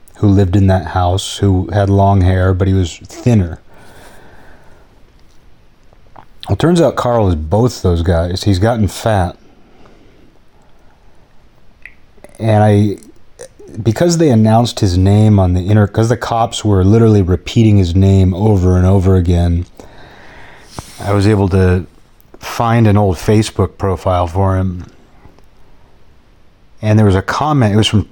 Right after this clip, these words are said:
two, he hadn't used it since two thousand ten. And somebody had posted on his Facebook wall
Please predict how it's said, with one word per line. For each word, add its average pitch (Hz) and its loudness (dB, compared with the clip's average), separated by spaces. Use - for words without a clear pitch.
two, - 0
he - 0
hadn't 123 0
used 110 2
it 107 -2
since - -4
two - -2
thousand 92 0
ten. 92 -2
And 107 2
somebody 156 2
had 104 0
posted 135 -2
on 113 0
his 87 -2
Facebook - -4
wall 92 -2